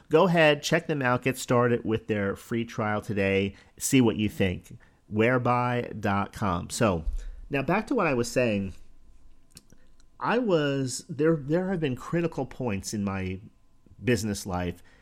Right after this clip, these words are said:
as there is in yours, where either you've gone as far as you're going to go the way you're doing things,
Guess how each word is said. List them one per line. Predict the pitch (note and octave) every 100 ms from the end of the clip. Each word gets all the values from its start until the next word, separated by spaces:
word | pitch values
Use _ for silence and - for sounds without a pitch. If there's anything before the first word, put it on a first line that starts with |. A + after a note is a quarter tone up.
| - -
as | B2+ D#3+
there | E3+ D#3
is | D3 B2
in | A#2+
yours, | G#2+ G2 F2+ F2+ - - - - - - - _
where | - A2 A2 G#2+ -
either | C3+ E3+ E3+ D#3+
you've | C3+ A#2+ A2+
gone | A#2+ C3 C3
as | A2 -
far | - C3+ D3+ E3+
as | C3+
you're | C#3+
going | B2+ B2 B2
to | B2
go | A2 G#2+ G#2
the | G#2
way | G#2
you're | G#2 G2+
doing | G#2+ G#2+ G#2
things, | G2+ F2 E2 E2+ -